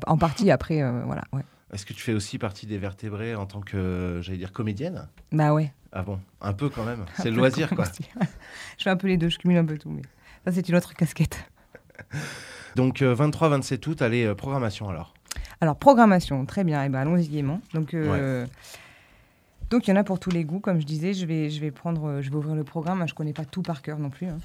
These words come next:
Speaker 2: Mhm.
Speaker 1: Mais, euh, qu'est-ce qu'on a ? Eh ben, on a du, du clown avec, euh, la compagnie Ascendance et le spectacle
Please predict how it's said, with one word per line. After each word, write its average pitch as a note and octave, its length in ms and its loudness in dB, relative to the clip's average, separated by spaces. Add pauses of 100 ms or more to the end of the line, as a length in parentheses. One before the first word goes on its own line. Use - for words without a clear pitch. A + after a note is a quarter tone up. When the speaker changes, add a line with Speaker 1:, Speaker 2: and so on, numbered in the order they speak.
(200)
Speaker 2:
Mhm. G#2 320 -4 (480)
Speaker 1:
Mais, D#3+ 280 6
euh, D3+ 140 4
qu'est-ce A#3+ 220 2
qu'on E3 160 4
a ? C3+ 160 4
Eh - 20 2
ben, D3+ 120 2
on D#3+ 60 4
a D3+ 100 4
du, C#3+ 340 2 (160)
du C#3+ 240 -4
clown A3 440 6 (220)
avec, D#3 360 -2
euh, D#3 140 2
la D3 120 2
compagnie D#3+ 400 4
Ascendance G3 580 4
et - 40 0
le D3 60 2
spectacle C#3 380 -4